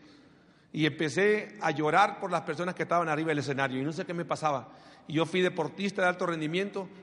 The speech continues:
fui basquetbolista, tengo una trayectoria muy grande en el deporte, y, y, y veía a las personas y lloraba cuando hablaban. Pero lo que pasa es que estaban tocando mi fibra, mi fibra interna, y sabía que lo que ellos estaban diciendo era la verdad.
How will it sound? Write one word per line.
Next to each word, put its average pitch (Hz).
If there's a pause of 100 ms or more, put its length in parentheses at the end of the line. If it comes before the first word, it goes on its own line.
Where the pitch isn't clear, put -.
(120)
fui 180
basquetbolista, 170
tengo 175
una 165
trayectoria 160
muy 160
grande 165
en 151
el 143
deporte, 180 (340)
y, 170
y, 170
y 165
veía 208
a -
las 180
personas 208
y 190
lloraba 208
cuando 180
hablaban. 185 (1080)
Pero 170
lo 160
que 165
pasa 190
es 180
que 190
estaban 185
tocando 175
mi 160
fibra, 156 (120)
mi 147
fibra 165
interna, 151 (240)
y 147
sabía 160
que 185
lo 156
que 160
ellos 175
estaban 170
diciendo 151
era 147
la 135
verdad. 123